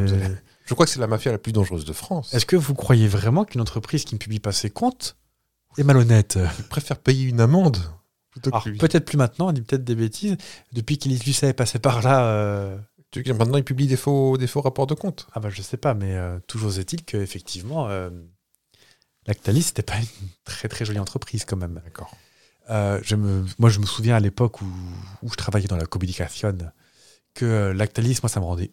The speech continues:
Speaker 2: ouf qu'ils aient pas de compte Twitter, pas de, pas d'agence de presse, pas de choses comme ça. Et c'est quand, euh,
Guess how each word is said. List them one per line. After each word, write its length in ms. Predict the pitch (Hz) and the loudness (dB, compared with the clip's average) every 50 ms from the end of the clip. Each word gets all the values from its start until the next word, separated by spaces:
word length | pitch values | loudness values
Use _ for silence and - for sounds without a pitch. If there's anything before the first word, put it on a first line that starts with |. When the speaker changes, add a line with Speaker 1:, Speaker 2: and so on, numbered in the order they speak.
| _ | _
Speaker 2:
ouf 240 | - 156 143 - - - | -2 -2 -2 -2 -4 -6
qu'ils 180 | - 101 92 98 | -4 -2 -2 0
aient 40 | 90 | 0
pas 120 | - 104 | 0 -2
de 80 | - - | -2 -4
compte 240 | - - 120 110 - _ - | -6 -8 -6 -6 -8 _ -10
Twitter, 420 | - - 101 - - 120 120 120 117 - - - | -8 -6 -4 0 4 4 6 6 4 2 2 4
pas 140 | 117 107 | 4 4
de, 600 | 101 101 98 92 95 92 92 92 92 92 92 92 90 - | 6 4 2 0 0 0 -2 -2 -4 -4 -6 -8 -8 -8
pas 80 | - 98 | -4 -4
d'agence 280 | 101 101 - 101 95 | -2 -2 -2 -4 -4
de 80 | 90 98 | -4 -6
presse, 320 | - - - 110 113 104 | -4 0 0 2 2 2
pas 100 | - - | 0 -2
de 40 | 101 | -2
choses 140 | - 92 - | 0 -2 -2
comme 140 | - 92 82 | -2 -2 2
ça. 280 | - 139 165 185 - _ _ _ _ _ _ _ _ _ _ _ _ - | 4 6 6 6 4 _ _ _ _ _ _ _ _ _ _ _ _ -6
Et 80 | - 143 | -4 -2
c'est 180 | - - 143 | 0 0 -2
quand, 380 | - - - 139 131 127 120 113 | 0 2 2 4 4 4 4 4
euh, 540 | 110 107 104 101 98 95 95 95 95 92 | 4 4 4 2 2 0 0 -2 -2 -4